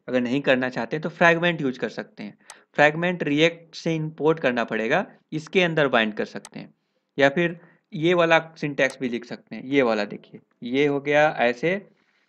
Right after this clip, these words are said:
और ये सेल्फ, ये वाला ऐसे भी कर सकते हैं। इसके अंदर भी आप कुछ भी लिख सकते हैं, ये भी ऑप्शन है। तो तीन ऑप्शन है। React क्या बोलता है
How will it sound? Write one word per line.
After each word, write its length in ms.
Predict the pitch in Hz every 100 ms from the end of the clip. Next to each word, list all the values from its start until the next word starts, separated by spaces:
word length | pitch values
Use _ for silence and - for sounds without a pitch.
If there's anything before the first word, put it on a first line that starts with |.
| _ _
और 320 | - 123 135 -
ये 420 | 135 147 - - _
सेल्फ, 680 | - - 156 160 160 - - _ _ _ _ _ _ _ _ _ _ _ _ _ -
ये 180 | 147 151
वाला 260 | 131 117 110
ऐसे 260 | 143 147 170
भी 120 | 160
कर 140 | 139
सकते 280 | 107 107 -
हैं। 60 | 170
इसके 260 | 156 202
अंदर 280 | 185 175 185
भी 140 | 170
आप 380 | 165 160 160 - -
कुछ 180 | 139 143
भी 120 | 147
लिख 140 | 127
सकते 320 | - - -
हैं, 80 | 107 _ -
ये 100 | 143
भी 160 | 151 160
ऑप्शन 340 | 123 - 107
है। 240 | 98 - _ _ _ _
तो 80 | 139
तीन 260 | - 180 180
ऑप्शन 280 | 143 -
है। 240 | 113 104 92 _ _ _ _ _ _ _ _ _ _ _ _ _ _ _ _ _ _ _ -
React 260 | 120 151 165
क्या 140 | 175
बोलता 340 | 165 165 160
है 120 | 165